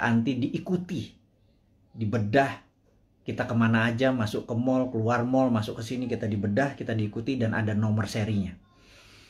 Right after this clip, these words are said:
Itu adalah cita-cita globalis dari dulu. Kita sebagai kaum Westphalian yang nasionalis patriotik, kita dianggap,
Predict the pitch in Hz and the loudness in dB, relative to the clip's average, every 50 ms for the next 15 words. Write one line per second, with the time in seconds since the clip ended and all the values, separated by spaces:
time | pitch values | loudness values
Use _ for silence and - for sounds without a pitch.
0 | _ _ - 160 156 - 185 170 147 135 143 139 143 139 - - 135 - 139 123 | _ _ -4 -2 2 4 4 6 6 8 8 6 6 4 2 -2 -2 0 0 0
1 | - 131 113 - 123 113 110 117 110 104 120 117 113 117 113 - - 120 113 110 | 0 -2 -4 -2 -2 0 2 2 2 2 2 2 0 0 -2 -4 -6 -4 -2 -2
2 | 107 107 117 117 101 95 - - - - 113 104 - - 123 123 - 120 110 110 | 0 0 2 0 0 0 -4 -10 -14 -10 -10 -6 -2 -2 -2 -2 -2 -2 -2 0
3 | 110 110 107 104 - 107 104 107 104 98 95 - - 120 127 139 143 151 156 151 | 2 2 0 0 0 0 2 2 2 0 -2 -2 0 2 2 4 4 4 4 4
4 | 151 147 123 110 104 107 104 104 104 117 113 113 113 110 107 - - 107 101 101 | 2 -2 -4 -4 -2 -2 -2 -4 -4 -2 -2 0 0 0 0 -2 -4 -6 -8 -4
5 | - 113 131 131 - - - - - _ _ _ _ _ _ _ _ _ _ _ | -2 -2 0 0 0 -2 -4 -6 -14 _ _ _ _ _ _ _ _ _ _ _
6 | _ _ _ _ - - 117 110 - 120 120 113 107 - - - - 117 82 101 | _ _ _ _ -8 -8 -6 0 0 2 2 0 -2 -6 -8 -4 -2 0 2 2
7 | 107 107 101 98 95 - - | 2 2 0 0 -2 -4 -10